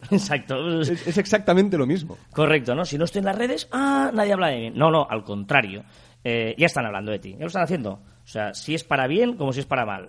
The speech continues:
Speaker 1: Eh,
Speaker 2: Y si es para mal, no te vas a enter-, o sea, no te vas a enterar porque no estás.
Speaker 1: Claro, y si es para bien, no lo puedes monetizar y, eh, expandir
Speaker 2: Total.
Speaker 1: y utilizarlo, ¿no? Por lo tanto, eh, olvídate, ya las, ya están hablando de ti. Es más, os, os recomiendo que busquéis, eh, vuestro negocio, vuestro nombre en, en Google,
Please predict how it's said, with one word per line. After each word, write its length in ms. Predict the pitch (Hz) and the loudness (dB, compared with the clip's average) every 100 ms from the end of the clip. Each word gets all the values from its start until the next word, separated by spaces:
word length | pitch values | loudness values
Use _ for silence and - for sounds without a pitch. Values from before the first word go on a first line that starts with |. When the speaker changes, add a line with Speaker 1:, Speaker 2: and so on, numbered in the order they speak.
| - | -12
Speaker 1:
Eh, 420 | 107 98 95 95 101 | -8 -6 -6 -8 -8
Speaker 2:
Y 40 | |
si 60 | 113 | -6
es 100 | 131 | 0
para 180 | 127 | 2
mal, 160 | 127 160 | 2 2
no 120 | 127 | 2
te 40 | 113 | 2
vas 140 | 110 | 0
a 40 | |
enter-, 220 | 107 - - - | -4 -8 -16 -10
o 80 | 123 | -2
sea, 160 | 120 110 | -2 0
no 160 | 117 | 2
te 60 | 127 | 2
vas 80 | 123 | 2
a 20 | |
enterar 260 | 127 131 196 | 4 4 4
porque 200 | - 135 | 2 0
no 60 | 165 | 0
estás. 300 | - - - | 0 -4 -4
Speaker 1:
Claro, 200 | 139 143 | -4 -4
y 80 | 127 | -4
si 80 | |
es 80 | 131 | -6
para 180 | - 143 | 0 2
bien, 140 | 151 | 4
no 80 | 175 | 2
lo 80 | 165 | 4
puedes 200 | 143 143 | 4 4
monetizar 800 | 143 139 135 139 123 147 170 220 | 2 0 0 -2 0 2 2 2
y, 300 | 151 151 180 - | 0 0 0 0
eh, 500 | 139 131 123 120 120 | 0 2 2 2 0
expandir 420 | 120 - 127 127 | -2 -2 0 2
Speaker 2:
Total. 80 | 143 | 2
Speaker 1:
y 60 | 156 | 2
utilizarlo, 480 | 135 120 151 143 113 | 0 2 2 2 0
¿no? 140 | 170 - - - | -2 -4 -14 -8
Por 120 | - 135 | -2 0
lo 80 | |
tanto, 300 | 135 190 226 - | 2 4 4 4
eh, 240 | 147 139 | 0 0
olvídate, 400 | - 147 180 143 | 0 2 2 2
ya 140 | 135 170 | 2 2
las, 200 | 165 - | 0 -4
ya 100 | 143 | -2
están 180 | 160 120 | 0 -2
hablando 280 | 110 98 101 | -4 -8 -10
de 60 | |
ti. 180 | 92 92 - - - | -10 -12 -12 -14 -6
Es 140 | 151 | -4
más, 240 | 147 120 117 | 0 -2 -2
os, 180 | 120 123 | -8 -6
os 140 | 127 | -6
recomiendo 460 | 127 127 139 170 180 | -6 -4 -4 -4 -2
que 80 | 147 | -2
busquéis, 640 | 127 - 143 151 - - | -2 -2 -2 -2 -6 -6
eh, 160 | 123 117 | -6 -4
vuestro 260 | 117 - | -6 -6
negocio, 340 | 117 123 139 139 | -4 -2 -2 -4
vuestro 200 | 131 135 | -4 -4
nombre 280 | 143 160 165 | -2 -4 -4
en, 180 | 123 120 | -6 -8
en 100 | 113 | -8
Google, 300 | 101 104 190 | -8 -8 -10